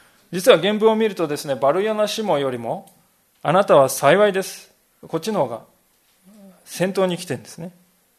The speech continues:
「幸いな人だ、バルヨナシモン」ってイエス様は言ってるわけです。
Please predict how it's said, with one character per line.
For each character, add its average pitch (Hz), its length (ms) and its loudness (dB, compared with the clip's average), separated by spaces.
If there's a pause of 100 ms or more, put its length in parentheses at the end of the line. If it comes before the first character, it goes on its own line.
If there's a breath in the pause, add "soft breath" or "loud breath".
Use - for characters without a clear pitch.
(840)
「幸 240 560 0
い 254 40 0
な 254 120 0
人 240 200 -6
だ、 196 120 0
バ 151 140 -4
ル 175 120 -2
ヨ 190 100 -4
ナ 190 120 -6
シ 185 140 -6
モ 160 160 -10
ン」 127 60 -18
っ - 20 -20
て - 160 -12
イ 135 60 -6
エ 143 60 -6
ス - 40 -10
様 120 140 -8
は 113 40 -8
言 113 80 -8
っ 110 40 -14
て 139 120 -16
る 175 80 -16
わ 156 60 -18
け 208 80 -20
で 170 100 -20
す。 - 160 -20